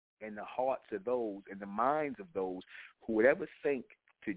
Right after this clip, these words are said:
do what these other people are doing. See, because when you don't put fear in people, they're gonna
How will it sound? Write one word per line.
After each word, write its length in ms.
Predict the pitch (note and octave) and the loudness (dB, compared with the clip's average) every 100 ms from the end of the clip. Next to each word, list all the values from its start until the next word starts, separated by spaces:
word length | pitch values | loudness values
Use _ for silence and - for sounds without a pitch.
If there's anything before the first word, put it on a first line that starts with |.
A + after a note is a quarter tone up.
| E2+ | -4
do 280 | A#2 A#2+ G#2 - | -2 -2 -4 -6
what 140 | F#2+ | -8
these 200 | - G#2 A#2+ | -4 4 6
other 140 | B2 | 6
people 340 | - G#2+ F#2 F2+ | 2 -4 -2 -4
are 60 | |
doing. 240 | E2 F2 F2 | -2 -6 -2
See, 80 | - | 0
because 260 | A2 A2+ G#2+ | 0 2 2
when 160 | A2 | 2
you 120 | G#2+ A2 | 0 2
don't 240 | E3 E3+ | 2 2
put 160 | - - - | -4 -4 0
fear 240 | C3+ C#3 C3 | 6 8 8
in 200 | G2+ F#2+ | 4 -6
people, 420 | - F2 - D2+ - _ _ _ _ _ _ _ - - - | -6 -8 -10 -14 -16 _ _ _ _ _ _ _ -14 -14 2
they're 160 | - D3 | 6 6
gonna 220 | E3 D3+ | 6 2